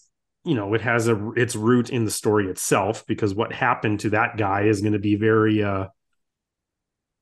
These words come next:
very important for what ends up happening with the crew, and especially with the chest bursting and everything like that.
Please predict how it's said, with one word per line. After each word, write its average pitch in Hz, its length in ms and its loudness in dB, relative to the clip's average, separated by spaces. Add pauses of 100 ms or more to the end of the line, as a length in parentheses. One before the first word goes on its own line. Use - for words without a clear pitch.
(160)
very 120 580 2
important 113 420 2
for 110 120 0
what 107 160 2
ends 104 160 0
up 98 100 -6
happening 104 360 -2
with 95 160 -6
the 90 80 -14
crew, 120 460 2 (380)
and 104 480 -4
especially 110 380 -2
with 98 140 -8
the 107 60 -14
chest - 360 -6
bursting 98 480 -4
and 95 80 -6
everything 95 300 -8
like 95 220 -10
that. 92 260 -8